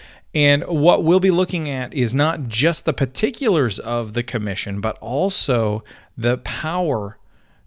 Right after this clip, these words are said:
Jesus provides for those he commissions and the promise of his return.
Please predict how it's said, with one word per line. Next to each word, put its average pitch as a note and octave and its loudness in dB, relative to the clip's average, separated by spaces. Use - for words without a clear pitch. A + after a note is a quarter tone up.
Jesus A#2 0
provides F#2+ -6
for C3+ 0
those B2+ 2
he A#2+ -6
commissions G2+ -6
and B2 -4
the C3 -8
promise B2+ -2
of G#2 -6
his G2 -6
return. G2 -4